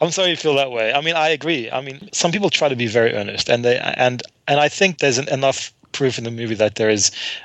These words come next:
a deep earnestness within the people who made it to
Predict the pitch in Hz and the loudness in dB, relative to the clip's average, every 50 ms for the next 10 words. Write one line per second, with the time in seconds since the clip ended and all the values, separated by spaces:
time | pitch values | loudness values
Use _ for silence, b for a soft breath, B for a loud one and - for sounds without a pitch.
0 | B - - 120 98 127 123 110 - - 135 123 120 113 - - 120 110 107 - | B -12 -10 -6 0 0 0 0 0 0 0 0 2 2 0 0 0 0 2 2
1 | - - - - - 123 123 - - - 135 127 120 135 127 120 95 - 127 - | 2 0 -2 -4 -8 -12 -12 -12 -8 -2 -2 0 2 2 0 0 0 -2 -2 -2
2 | 117 110 123 117 117 113 110 117 110 - - B B B B B - - - - | -2 -4 0 2 2 4 4 2 0 -2 -16 B B B B B -2 0 0 0
3 | 135 123 120 113 110 | 0 0 -2 -2 -4